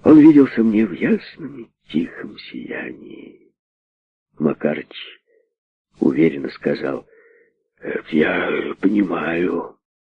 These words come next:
Память детства. Приходят особенные минуты, и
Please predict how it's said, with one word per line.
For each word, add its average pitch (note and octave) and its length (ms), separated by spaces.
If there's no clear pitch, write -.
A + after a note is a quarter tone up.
Память F#2 400
детства. - 800
Приходят G#2 560
особенные F#2+ 720
минуты, F#2+ 500
и E2+ 240